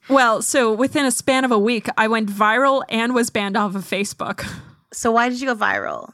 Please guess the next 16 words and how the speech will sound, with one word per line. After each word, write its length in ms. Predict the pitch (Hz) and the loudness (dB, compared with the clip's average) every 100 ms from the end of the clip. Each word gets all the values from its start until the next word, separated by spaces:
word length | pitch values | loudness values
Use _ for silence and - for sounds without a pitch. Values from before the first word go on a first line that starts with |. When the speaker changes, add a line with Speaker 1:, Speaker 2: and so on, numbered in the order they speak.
| - | -2
Speaker 1:
I 160 | 208 285 | 0 0
went 200 | 240 185 | -2 0
viral 340 | 196 226 190 | 0 0 -2
because 240 | 196 226 220 | -2 -4 -4
of 80 | |
this 200 | 214 392 | 0 0
little 220 | 392 381 330 | 2 2 2
contraption. 880 | 370 302 302 269 247 - 226 180 - - - | 0 0 2 2 0 -2 -4 -6 -14 -20 -4
I 120 | 214 208 | 0 2
am 200 | 214 214 | 2 0
holding 720 | 233 262 240 233 220 208 214 - - - - - - | -2 0 2 2 0 -2 -6 -10 -20 -20 -20 -16 -8
a 60 | |
fidget 400 | 240 - 269 349 | -6 0 0 0
spinner 340 | - - 262 240 | -6 -2 2 2
butt 260 | 226 226 - | 0 -2 -2
plug. 320 | 165 101 | -4 -4